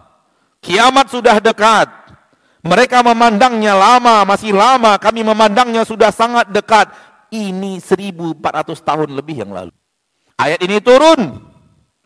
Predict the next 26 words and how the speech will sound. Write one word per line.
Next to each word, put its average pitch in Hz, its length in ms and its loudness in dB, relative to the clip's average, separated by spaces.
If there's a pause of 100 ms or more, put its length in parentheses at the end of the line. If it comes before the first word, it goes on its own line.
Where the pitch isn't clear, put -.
(320)
Lebih 269 320 2
daripada 254 400 2
seribu 302 320 -6
empat 254 360 0
ratus 285 200 -6
tahun 277 240 4
yang 262 160 -2
lalu. 247 400 2 (160)
Lalu 247 240 2
bagaimana 269 640 2
dengan 247 240 0
yang 233 160 -4
sekarang? 202 640 -2 (1400)
Lebih 302 320 2
daripada 254 400 2
seribu 294 240 -2
empat 262 320 0
ratus 233 140 2
tahun 214 180 2
yang 208 160 -2
lalu 262 160 2
Allah 240 240 2
mengatakan 202 680 -2
kiamat 285 500 2
sudah 190 320 -2
dekat. 220 500 2